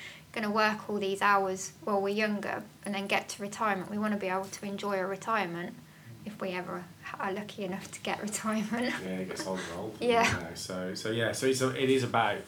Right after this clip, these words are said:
Speaker 2: reducing that, that gap between the, the healthy age and
Speaker 1: Yeah.
Speaker 2: the life expectancy and the re-, and whatever you, the, the, the life expectancy is, giving them a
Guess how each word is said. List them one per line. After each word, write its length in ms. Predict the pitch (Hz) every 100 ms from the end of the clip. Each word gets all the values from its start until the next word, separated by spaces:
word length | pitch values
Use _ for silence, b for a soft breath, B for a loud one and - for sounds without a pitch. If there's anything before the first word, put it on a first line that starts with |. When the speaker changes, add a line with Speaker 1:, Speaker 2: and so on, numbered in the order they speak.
| -
Speaker 2:
reducing 560 | 98 107 113 - 95
that, 200 | 95 92 - - -
that 220 | 98 -
gap 260 | 107 -
between 380 | - 95 98 90
the, 140 | 90 87 85 -
the 60 | -
healthy 360 | 98 95 92 87
age 440 | 87 85 - - -
and 80 | 254
Speaker 1:
Yeah. 260 | 262 226 202 - -
Speaker 2:
the 60 | 92
life 180 | 87
expectancy 480 | 90 - - - -
and 100 | 87
the 60 | 87
re-, 200 | 92 92
and 200 | 90 87
whatever 280 | 87 87 87
you, 160 | 87 85 85
the, 80 | 87
the, 280 | 85 - 87 87
the 40 |
life 220 | 90 90
expectancy 680 | - - 90 - 98 - 92
is, 180 | 87 - B B B B
giving 300 | 120 101 98
them 200 | 92 90
a 180 | 90 87